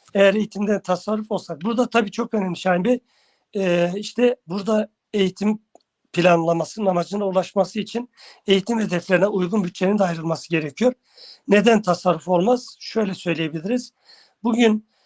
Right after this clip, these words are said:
gelişmiş ülkelerin eğitime ulusal gelirlerinden ayrılmış oldukları paylara baktığımız zaman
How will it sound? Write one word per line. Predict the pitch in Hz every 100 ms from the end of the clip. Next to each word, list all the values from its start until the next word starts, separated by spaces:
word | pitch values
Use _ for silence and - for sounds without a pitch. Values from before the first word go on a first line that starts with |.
| _ -
gelişmiş | 180 190 - 214
ülkelerin | 226 - 185 170 175 226 233 _ _ _ _
eğitime | 208 190 202 202 214 233
ulusal | 165 - 202 170
gelirlerinden | 180 170 170 175 175 175 185
ayrılmış | 175 185 185 -
oldukları | 180 165 - 170
paylara | - 170 170 185 190
baktığımız | 180 - 196 220 175
zaman | 165 160 247